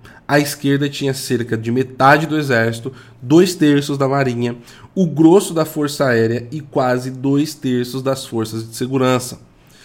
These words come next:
No início, as probabilidades favoreciam a esquerda. Na verdade,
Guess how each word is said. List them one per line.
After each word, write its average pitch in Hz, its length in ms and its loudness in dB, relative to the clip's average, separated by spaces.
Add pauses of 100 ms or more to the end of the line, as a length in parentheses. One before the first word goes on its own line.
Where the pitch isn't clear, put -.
(320)
No 165 120 6
início, 180 460 2 (240)
as 143 180 2
probabilidades 143 800 -2
favoreciam 127 600 -4
a 107 40 -2
esquerda. 110 500 -4 (520)
Na 127 140 2
verdade, 120 560 -2